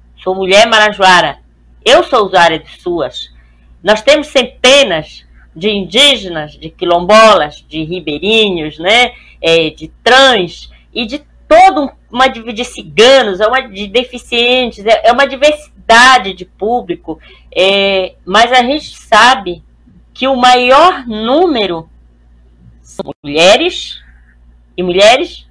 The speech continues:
negras. E onde estão essas mulheres negras? Nos lugares mais empobrecidos.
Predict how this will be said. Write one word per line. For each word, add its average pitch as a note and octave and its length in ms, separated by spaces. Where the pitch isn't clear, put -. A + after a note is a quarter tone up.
negras. E3+ 880
E A3+ 120
onde D#4+ 280
estão C#4 380
essas A#3+ 300
mulheres F#3+ 400
negras? F3 560
Nos G#3 160
lugares A3+ 520
mais C4 460
empobrecidos. C#4 1400